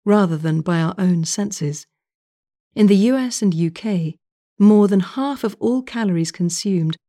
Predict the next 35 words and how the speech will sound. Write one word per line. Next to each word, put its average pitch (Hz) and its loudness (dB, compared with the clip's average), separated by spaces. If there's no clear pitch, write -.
are 196 2
made 208 4
up 208 -2
of 185 -4
ultra-processed 202 -6
foods 165 -4
whose 233 4
ingredients 214 2
are 208 -2
so 302 -4
heavily 202 -2
disguised 160 -4
that 202 -2
they 226 2
are 214 -2
beyond 208 2
the 196 -2
power 190 -2
of 170 -4
human 185 0
senses 180 -6
to - -8
disentangle. 170 -2
Very 240 2
likely, 175 -2
we 214 4
then 240 0
eat 302 -2
this 185 -2
meal 160 0
in 160 -2
front 175 -4
of 208 -8
a 233 -6
screen, 214 -4